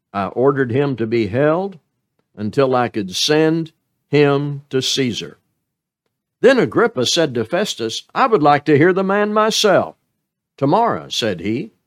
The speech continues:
"you will hear him." So on the next day,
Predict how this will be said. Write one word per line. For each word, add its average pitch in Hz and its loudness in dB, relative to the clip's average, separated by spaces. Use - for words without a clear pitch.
"you 120 -6
will 123 -4
hear 110 -4
him." 73 -16
So 170 2
on 226 2
the 196 2
next 170 0
day, 90 -4